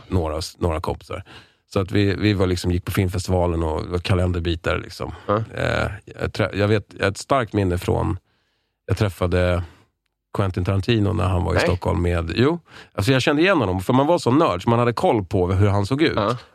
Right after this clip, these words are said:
Speaker 1: Och då hade, för jag hade sett Reservoir Dogs då på någon så här dålig, liksom, inspelning från... Ja, men den gick väl på T V tusen eller något sånt där.
Speaker 2: Okej,
Speaker 1: Men det var ju
Speaker 2: ja.
Speaker 1: svårt att få tag i filmer på den tiden.
Speaker 2: Ja.
Speaker 1: Eh, och... Eh,
Speaker 2: Vadå, den fanns liksom inte på en, eh,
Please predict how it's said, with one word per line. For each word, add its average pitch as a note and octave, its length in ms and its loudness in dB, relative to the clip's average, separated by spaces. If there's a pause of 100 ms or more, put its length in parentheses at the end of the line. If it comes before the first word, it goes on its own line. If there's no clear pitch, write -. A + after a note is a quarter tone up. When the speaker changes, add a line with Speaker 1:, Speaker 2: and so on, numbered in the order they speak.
(100)
Speaker 1:
Och A2+ 80 0
då A#2+ 100 4
hade, A#2 260 2
för - 80 0
jag A#2+ 60 4
hade A#2 100 2
sett D3 260 0
Reservoir A2+ 280 2
Dogs G#2+ 320 0
då E2 100 -4
på F2 120 -6
någon E2+ 120 -4
så F2 100 -6
här E2+ 40 0
dålig, E2+ 720 -2 (840)
liksom, E2 360 -4 (480)
inspelning E2 580 0
från... - 340 -2 (800)
Ja, - 80 -2
men A2+ 100 2
den A2+ 120 2
gick A#2+ 200 -2
väl A2 60 2
på G2+ 60 -6
T G2 100 -4
V F2+ 80 0
tusen A#2+ 360 -2
eller E2+ 80 -4
något - 100 -4
sånt - 140 -12
där. - 100 -4
Speaker 2:
Okej, B2 140 -2
Speaker 1:
Men - 100 0
det A2+ 60 0
var C3+ 60 4
ju B2+ 40 4
Speaker 2:
ja. A#2 60 0
Speaker 1:
svårt A#2+ 140 2
att - 20 -10
få A2 80 -2
tag C#3+ 200 0
i D#3 60 -4
filmer G2 220 -2
på F#2 80 -4
den F2+ 140 -2
tiden. D2+ 200 -4 (760)
Speaker 2:
Ja. - 80 2
Speaker 1:
Eh, G2 160 2
och... - 480 -2
Eh, G#2+ 280 4 (640)
Speaker 2:
Vadå, G3+ 160 4
den G3+ 360 0
fanns G#3 300 -2
liksom C#3 240 0
inte A#2 240 -2
på G#2+ 260 2
en, G#2 320 0
eh, G2+ 180 -2